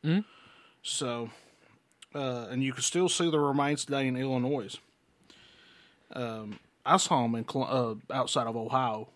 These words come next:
Speaker 2: I guess Ohio and Illinois are close together. But,
Speaker 1: Mm-hmm.
Speaker 2: uh,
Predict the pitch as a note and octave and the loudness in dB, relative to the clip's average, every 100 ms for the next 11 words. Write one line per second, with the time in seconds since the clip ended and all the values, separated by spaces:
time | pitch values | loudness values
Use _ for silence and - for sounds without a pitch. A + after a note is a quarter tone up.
0 | - B2+ B2 B2 - A#2 A#2 A#2+ A#2 A2 | -10 -6 -4 -2 -2 0 0 0 0 -2
1 | A2+ A#2 A2 A#2 A2+ A2+ - _ - C3+ | -4 -4 -6 -6 -8 -10 -12 _ -8 -6
2 | A2+ - A#2+ A#2+ A2+ A2+ - C3 B2+ A#2+ | -4 -6 -8 -6 -6 -8 -8 -4 -2 -4